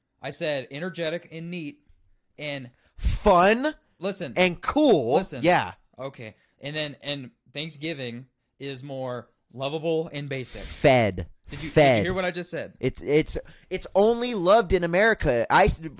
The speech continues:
Speaker 2: I started with global.
Speaker 1: But are you hearing me
Speaker 2: I
Speaker 1: out,
Speaker 2: started
Speaker 1: though?
Speaker 2: with a global.
Speaker 1: Hear me out. I'm not, this isn't
Speaker 2: So what are
Speaker 1: discrediting
Speaker 2: you
Speaker 1: that.
Speaker 2: talking about?
Speaker 1: I'm saying it's energetic and neat,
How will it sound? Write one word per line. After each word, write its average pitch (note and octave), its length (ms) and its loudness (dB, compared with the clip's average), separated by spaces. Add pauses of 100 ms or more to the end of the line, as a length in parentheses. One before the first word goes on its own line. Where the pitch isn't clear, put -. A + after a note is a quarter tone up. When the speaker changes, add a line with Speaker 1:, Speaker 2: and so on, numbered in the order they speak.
Speaker 2:
I A3+ 100 4
started A3 400 4
with D#3+ 240 0
global. B2+ 680 -2 (180)
Speaker 1:
But C3 120 -14
are C3+ 80 -10
you C3+ 100 -10
hearing D#3+ 240 -8
me D#3+ 80 -4
Speaker 2:
I D#3+ 60 4
Speaker 1:
out, E3+ 60 4
Speaker 2:
started A#3+ 220 6
Speaker 1:
though? F3+ 40 6
Speaker 2:
with E3 140 2
a C3+ 80 2
global. C3 840 2
Speaker 1:
Hear D#3+ 180 -10
me E3+ 100 -6
out. C#3+ 240 -8
I'm C#3+ 120 -12
not, F#3+ 280 -4
this D#3+ 140 -10
isn't E3 80 -8
Speaker 2:
So E3 60 -12
what - 0 -
are D3+ 120 -12
Speaker 1:
discrediting D#3+ 420 -2
Speaker 2:
you G3 60 -4
Speaker 1:
that. - 60 -4
Speaker 2:
talking G3+ 300 -4
about? A2 160 -12
Speaker 1:
I'm D3 100 -12
saying D3+ 280 -10
it's B2 180 -14
energetic D3 500 -10
and D#3 160 -14
neat, B2+ 300 -12